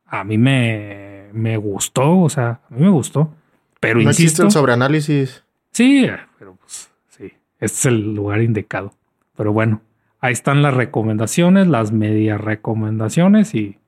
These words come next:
Speaker 1: el tráiler. Pero pues yo creo que podemos dejarle ahí.
Speaker 2: Vale.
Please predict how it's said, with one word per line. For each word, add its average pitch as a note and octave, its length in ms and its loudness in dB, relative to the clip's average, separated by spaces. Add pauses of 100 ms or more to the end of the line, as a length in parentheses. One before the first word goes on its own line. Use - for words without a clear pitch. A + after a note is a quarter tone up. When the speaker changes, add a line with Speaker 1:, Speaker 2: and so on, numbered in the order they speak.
(380)
Speaker 1:
el G#2+ 160 -10
tráiler. G#2 500 -4 (580)
Pero F#2+ 160 -14
pues - 140 -20
yo G#2 140 -8
creo B2 180 -2
que D3 160 -2
podemos G#2+ 460 -10
dejarle G#2+ 340 -8
ahí. F#2+ 140 -10 (1500)
Speaker 2:
Vale. B2+ 340 0